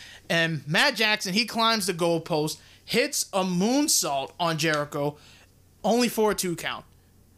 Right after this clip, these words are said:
That's a fine in football right there. <laughs> I'm just saying.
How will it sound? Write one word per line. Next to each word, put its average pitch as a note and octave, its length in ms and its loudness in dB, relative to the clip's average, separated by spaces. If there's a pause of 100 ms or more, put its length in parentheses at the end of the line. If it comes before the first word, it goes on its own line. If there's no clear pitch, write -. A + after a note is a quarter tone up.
(480)
That's F#3+ 440 4 (300)
a G#3 120 2
fine A#3+ 580 4 (160)
in G#3+ 160 0
football A#3+ 480 2
right F3 220 2
there. D#3+ 380 0 (100)
<laughs> - 100 -10
I'm A3+ 260 2
just A3+ 200 2
saying. G#3+ 380 2